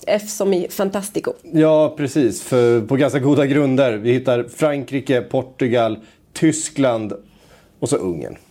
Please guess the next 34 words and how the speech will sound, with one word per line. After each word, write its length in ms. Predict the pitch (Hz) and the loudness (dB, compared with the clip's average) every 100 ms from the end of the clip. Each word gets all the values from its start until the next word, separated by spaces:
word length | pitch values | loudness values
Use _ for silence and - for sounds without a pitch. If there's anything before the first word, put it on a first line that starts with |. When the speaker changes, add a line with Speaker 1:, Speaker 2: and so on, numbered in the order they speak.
| - | -6
Speaker 1:
Mm. 120 | 247 | -2
Speaker 2:
Stackars 280 | 180 123 107 | -2 -2 -2
Ungern. 480 | 98 92 92 98 101 | -4 -4 -4 -6 -2
Speaker 1:
Mm. 100 | 202 | -2
Speaker 2:
Eh, 680 | 120 110 107 110 110 110 110 | 2 2 4 2 2 0 -2
det 100 | 120 | -2
kommer 160 | 151 151 | -2 0
pratas 220 | 165 139 | 0 0
väldigt 200 | 151 127 | 0 2
lite 320 | 165 - 160 | 2 2 2
om 160 | 160 123 | 2 4
Ungern, 560 | 120 107 104 104 104 | 2 2 0 0 0
eh, 300 | 101 104 104 - | 0 0 0 0
generellt 460 | 131 131 147 139 | 2 2 2 0
i 40 | 135 | -2
det 80 | 123 | -2
här 80 | 190 | -4
<laughs> 120 | 190 | -2
mästerskapet 840 | 277 - - - - 190 - 117 131 | -4 -6 -10 -10 -4 -6 -6 -8 -2
av 120 | 135 | -2
någon 120 | 131 | 0
Speaker 1:
Mm. 140 | 139 127 | -2 0
Speaker 2:
anledning. 400 | 117 107 113 - - - - | -2 -2 -4 -8 -18 -20 -8
För 120 | - | -4
att 60 | 120 | 0
de 120 | 127 | 0
har 60 | 131 | 0
hamnat 400 | 127 120 113 120 | 0 -2 -2 2
i 240 | 113 - | 2 2
ett 200 | 101 101 | -2 -4
sånt, 380 | - 107 98 - | -4 -4 -4 -4
eh, 200 | 107 95 | -2 -2
celebert 500 | - 120 117 98 110 | -4 -2 0 0 -2
sällskap. 600 | 156 131 - 175 131 - | 0 0 0 0 -2 -8